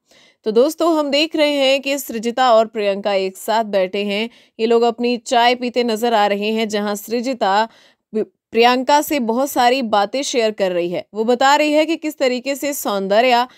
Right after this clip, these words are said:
पहले खुद बात सुनती नहीं है, खुद चिल्लाती है और फिर सामने वाले को कहती है कि मुझसे चिल्लाकर बात कर रहे हो। अब अगर वो सामने से चिल्ला रही है तो उसकी, तो उस तक अपनी बात पहुंचाने के लिए मुझे भी चिल्लाना पड़ेगा।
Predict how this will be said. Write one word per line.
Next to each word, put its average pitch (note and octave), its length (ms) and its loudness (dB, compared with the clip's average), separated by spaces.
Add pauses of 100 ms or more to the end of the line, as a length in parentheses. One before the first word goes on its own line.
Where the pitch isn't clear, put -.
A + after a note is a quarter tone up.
(180)
पहले A#3 280 0
खुद D4 260 -4
बात B3 420 2
सुनती B3 540 -6
नहीं D4+ 240 -2
है, C#4 180 -2 (400)
खुद D#4 180 2
चिल्लाती D4 680 0
है D4+ 180 0 (260)
और C4+ 120 -2
फिर F4 140 -4
सामने D4 360 0
वाले D4 240 2
को D4 140 -4
कहती C4+ 360 -2
है C#4+ 140 0
कि D#4 120 -8
मुझसे C#4 320 -4
चिल्लाकर C4 460 0
बात G3 260 -2
कर F3 160 -8
रहे E3 180 -4
हो। F3 160 -6 (340)
अब A3 120 0
अगर A#3+ 200 2
वो D4+ 140 0
सामने A#3+ 360 0
से C#4+ 140 -4
चिल्ला A#3 380 2
रही C4 200 0
है A#3+ 160 0
तो C4+ 160 -8
उसकी, D4+ 420 -6 (1120)
तो G#3 100 4
उस D4 180 0
तक D#4+ 140 2
अपनी D4+ 240 2
बात C4+ 260 2
पहुंचाने C4 460 -2
के C#4 100 -4
लिए C#4+ 140 0
मुझे G#3+ 260 -2
भी A#3+ 80 -4
चिल्लाना B3 380 -2
पड़ेगा। A#3+ 420 0